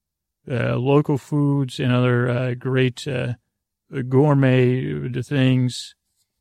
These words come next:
Uh, the food truck competition and the beer.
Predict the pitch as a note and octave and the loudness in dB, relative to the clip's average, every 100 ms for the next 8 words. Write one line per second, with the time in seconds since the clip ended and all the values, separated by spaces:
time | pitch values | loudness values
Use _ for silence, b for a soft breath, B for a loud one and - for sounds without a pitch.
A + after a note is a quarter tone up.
0 | _ _ _ _ _ _ _ _ _ _ | _ _ _ _ _ _ _ _ _ _
1 | - D3 C3 B2+ B2+ C3 G3 D#3+ F3 D#3+ | -12 -6 -2 -2 -4 -4 -4 -2 0 0
2 | - D#3 C#3 C#3 - D3+ C#3 - C#3 C3+ | 0 -2 -2 -4 -2 -2 -2 0 0 2
3 | C3+ B2+ _ _ _ _ _ _ _ _ | 0 -2 _ _ _ _ _ _ _ _
4 | _ _ F3 B2+ B2 A#2+ B2 A#2+ B2 C3+ | _ _ -4 0 2 2 0 -2 -2 0
5 | D#3+ E3 | 2 2